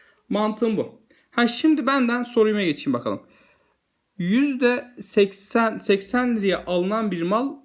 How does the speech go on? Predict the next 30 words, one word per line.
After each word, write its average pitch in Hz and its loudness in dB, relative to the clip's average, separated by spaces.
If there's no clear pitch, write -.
yüzde 185 -2
otuz 214 0
karla 240 0
mı 156 -4
satılıyor? 117 -6
Şimdi 226 -2
yüzde 190 -4
otuz 285 -4
karla 240 -2
satılıyorsa 196 -4
ben 202 0
bunun 220 0
neyini 208 0
alacağım 196 0
arkadaşlar? 131 -2
Yüzde 196 0
yüz 185 0
otuzunu 143 0
alacağım 120 -2
değil 220 2
mi? 147 -2
Tamamını 156 0
bulmak 135 -2
için. 113 -8
Misalen 262 4
yüzde 202 2
yirmi 233 2
karda 220 4
ne 240 2
yapacağım? 180 0